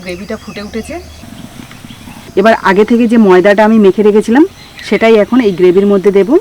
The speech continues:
আর সেটা কিভাবে দিচ্ছি দেখো, এই যে অল্প অল্প করে আঙুলের মধ্যে নিচ্ছি, আর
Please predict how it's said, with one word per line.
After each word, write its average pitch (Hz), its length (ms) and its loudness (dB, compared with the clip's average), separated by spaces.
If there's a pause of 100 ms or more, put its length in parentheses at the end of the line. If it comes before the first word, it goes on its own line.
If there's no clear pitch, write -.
(380)
আর 190 120 -4
সেটা 202 260 -2
কিভাবে 196 380 0
দিচ্ছি 208 300 -4
দেখো, 208 180 0 (300)
এই 170 100 2
যে 143 80 -8 (320)
অল্প 170 220 -2
অল্প 185 120 -2 (100)
করে 202 120 0 (100)
আঙুলের 180 340 2
মধ্যে 185 280 0
নিচ্ছি, 185 260 0 (760)
আর 160 80 -6